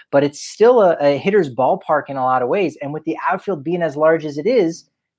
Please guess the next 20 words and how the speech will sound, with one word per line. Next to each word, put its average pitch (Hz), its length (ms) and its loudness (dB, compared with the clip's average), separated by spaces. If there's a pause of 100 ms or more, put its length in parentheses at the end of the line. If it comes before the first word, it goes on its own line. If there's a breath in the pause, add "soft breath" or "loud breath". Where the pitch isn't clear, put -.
(180)
okay, 254 320 0
home 196 220 -2
runs 202 200 -4
are 202 60 -2
down. 185 440 0 (360)
Base 165 240 0
hits 190 300 -2
are 143 120 0
still 165 680 0 (420)
at 143 240 -4
the 139 100 -8
all-time 143 540 -4
high 135 260 -2
they've 131 180 -6 (100)
always 139 340 -2
been, 139 260 -4
'cause 120 160 -12
you 113 120 -12
can 120 200 -12
only 139 480 -6